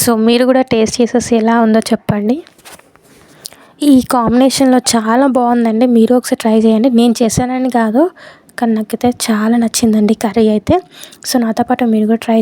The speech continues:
చేయండి. So, నేను ఇక్కడ బ్రేక్‌ఫాస్ట్ చేస్తూ, ఎంజాయ్ చేస్తూ దిగిన ఫొటోస్ అనేది యాడ్ చేశానండి. మరిన్ని వీడియోస్ కోసం నా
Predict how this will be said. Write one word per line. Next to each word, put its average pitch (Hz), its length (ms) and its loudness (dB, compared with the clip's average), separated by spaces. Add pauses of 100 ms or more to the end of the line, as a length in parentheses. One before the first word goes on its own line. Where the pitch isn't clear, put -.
చేయండి. 226 300 -2 (140)
So, 240 180 0
నేను 233 160 0
ఇక్కడ 226 160 -2 (100)
బ్రేక్‌ఫాస్ట్ 220 640 -2
చేస్తూ, 240 480 -2 (220)
ఎంజాయ్ 240 420 2
చేస్తూ 247 240 -2 (100)
దిగిన 233 220 0 (120)
ఫొటోస్ 233 360 -2
అనేది 233 240 -2
యాడ్ 220 220 -8
చేశానండి. 214 680 -6 (480)
మరిన్ని 277 380 0
వీడియోస్ 247 340 -2
కోసం 247 240 -4
నా 233 60 -6